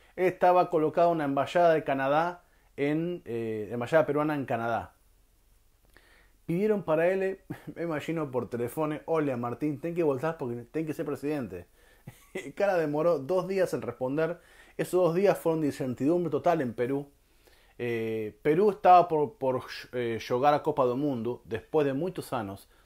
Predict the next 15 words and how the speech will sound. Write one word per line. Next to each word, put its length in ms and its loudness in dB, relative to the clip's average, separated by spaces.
de 80 -14
no 100 -6
jugar. 440 -4
Entonces, 600 0
eso 440 0
un 240 -4
poco 340 -4
como 320 -4
que 100 -2
les 160 -4
querían 360 0
esperar 320 2
hasta 160 -4
el 40 0
Mundial. 600 -2